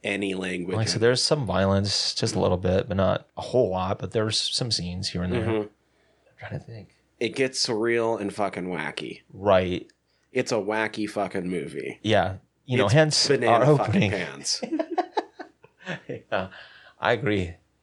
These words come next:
Speaker 1: So that's the warning. Like, at times, this movie is a fucking acid flashback.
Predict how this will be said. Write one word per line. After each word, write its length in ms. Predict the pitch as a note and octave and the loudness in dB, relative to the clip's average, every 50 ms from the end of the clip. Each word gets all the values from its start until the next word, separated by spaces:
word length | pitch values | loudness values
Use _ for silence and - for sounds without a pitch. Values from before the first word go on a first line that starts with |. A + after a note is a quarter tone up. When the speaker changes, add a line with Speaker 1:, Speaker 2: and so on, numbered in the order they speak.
| _ _ | _ _
Speaker 1:
So 600 | - - - - B2+ A#2 G#2+ G#2 G2+ F#2+ F2+ C#2 F2+ | -12 -8 -4 0 0 2 2 2 2 2 0 0 0
that's 340 | G#2 B2 C3+ C3 - - | 2 4 4 4 2 -2
the 100 | - G#2 | -4 -4
warning. 580 | G2 F2+ F2 E2 D#2+ D#2 C#2+ C2+ A1+ - G#2 - - _ _ | -4 -2 -4 -4 -4 -6 -8 -10 -10 -12 -12 -14 -16 _ _
Like, 720 | - G#2 G#2+ G2+ G2 F#2+ F#2 F#2 F2 - - - - - _ _ _ _ _ _ _ _ _ - | -6 -4 -2 0 0 0 -2 -4 -6 -8 -12 -14 -16 -20 _ _ _ _ _ _ _ _ _ -6
at 180 | G2 G#2 - | -4 -4 -4
times, 500 | - B2+ C3+ C#3 C3 B2 A#2 A2+ A2+ A2 | -2 0 2 2 2 2 2 0 0 -2
this 160 | G#2+ G2+ - - | -2 -2 -2 -2
movie 720 | G#2 G2+ G2 G2 F2+ G2 G2 G2 F#2 F#2 F#2 F2+ E2+ D2 - - | -2 0 0 -2 -2 -2 -2 -2 -2 -2 -2 -2 -4 -6 -6 -4
is 420 | F#2+ F#2+ F#2 F#2 F#2 F#2 F2+ F2+ | -4 -4 -2 -2 -4 -6 -6 -6
a 80 | G2 - | -8 -6
fucking 360 | - G#2+ F#2+ - - F#2 F2+ | -4 -4 -4 -4 -6 -8 -6
acid 380 | B1+ F2+ F#2 F#2 - - E2+ | -4 -4 -4 -4 -4 -4 -6
flashback. 760 | - - - D2+ C#2 C#2 - - - - - - - - - | -8 -8 -10 -8 -6 -6 -6 -6 -6 -8 -8 -8 -10 -10 -12